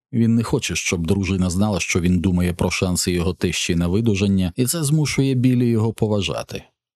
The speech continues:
Він думає, що Дон Дженсен ніколи б не сказав власній дружині, що в зелених шортах вона виглядає товстою. Він спускається у свою приємно прохолодну квартиру в підвалі.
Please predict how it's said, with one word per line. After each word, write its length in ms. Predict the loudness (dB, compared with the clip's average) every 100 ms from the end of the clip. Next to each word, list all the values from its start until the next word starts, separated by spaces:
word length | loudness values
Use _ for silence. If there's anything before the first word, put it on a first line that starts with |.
| -2
Він 220 | 2 2
думає, 280 | 2 2 0
що 260 | 0 -2
Дон 320 | 0 2 2 2
Дженсен 440 | 0 0 0 2
ніколи 420 | 0 0 0 0
б 80 | 0
не 100 | 0
сказав 520 | 0 -2 -2 0 0
власній 380 | 0 0 0 0
дружині, 480 | 2 2 2 2 0
що 220 | 0 -2
в 60 | 0
зелених 440 | 0 2 0 -2
шортах 560 | -2 -2 0 -2 0 0
вона 260 | 2 2
виглядає 640 | 0 0 -2 0 0 0 -4
товстою. 760 | -2 -2 -2 -4 -8 -8 -16 -18 _ _ _ _ _ _ _ _ _ _ _ _ _ _ _ 0
Він 120 | 0
спускається 640 | 0 -2 -2 -2 -2 -2
у 80 | -2
свою 300 | 0 0 0
приємно 480 | 0 0 2 2 2
прохолодну 580 | 0 0 0 2 2 2
квартиру 540 | -2 0 0 2 0
в 80 | 0
підвалі. 560 | -2 0 0 -2 -6